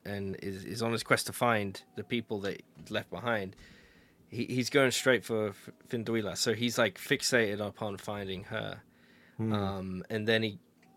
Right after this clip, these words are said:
Speaker 1: then she, I mean, she dies and is on this mound, and then he finds her there.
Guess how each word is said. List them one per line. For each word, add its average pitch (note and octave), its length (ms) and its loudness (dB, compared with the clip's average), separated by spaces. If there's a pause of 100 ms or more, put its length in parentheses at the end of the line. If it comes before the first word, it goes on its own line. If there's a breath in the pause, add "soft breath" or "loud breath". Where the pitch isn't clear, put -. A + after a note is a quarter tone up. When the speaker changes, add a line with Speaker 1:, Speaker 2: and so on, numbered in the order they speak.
(240)
Speaker 1:
then G#2+ 260 0
she, - 280 -2 (1400)
I G2 60 -10
mean, F2+ 120 -8
she F#2+ 240 -8 (240)
dies F#2+ 520 2 (640 loud breath)
and G2 420 -2
is G#2+ 160 -4
on G2+ 160 -2
this G2+ 160 -12
mound, G#2 500 2 (220)
and G#2+ 180 -6
then G#2 440 -2 (520)
he - 180 -6
finds E3+ 460 4
her G2+ 140 -6
there. D2 360 -12